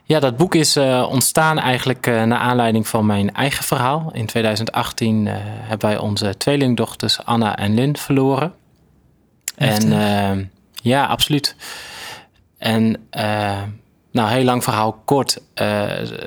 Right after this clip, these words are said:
Speaker 1: het is een eeneigen tweeling. Eh, wat betekent dat ze zelfs een bloedstoevoer hebben.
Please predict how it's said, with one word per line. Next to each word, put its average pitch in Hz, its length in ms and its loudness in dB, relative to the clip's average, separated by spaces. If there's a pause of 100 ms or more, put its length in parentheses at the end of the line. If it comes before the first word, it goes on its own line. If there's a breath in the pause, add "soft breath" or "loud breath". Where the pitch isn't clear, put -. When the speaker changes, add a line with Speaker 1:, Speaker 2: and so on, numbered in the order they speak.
(100)
Speaker 1:
het - 240 -16
is - 120 -10
een - 80 -2
eeneigen 117 440 0
tweeling. 147 500 0 (280)
Eh, 107 160 -6
wat 104 120 -6
betekent 110 400 -2
dat 107 120 -2
ze - 140 -4
zelfs 110 200 -2
een 117 60 -6
bloedstoevoer 123 680 -2
hebben. 107 340 -2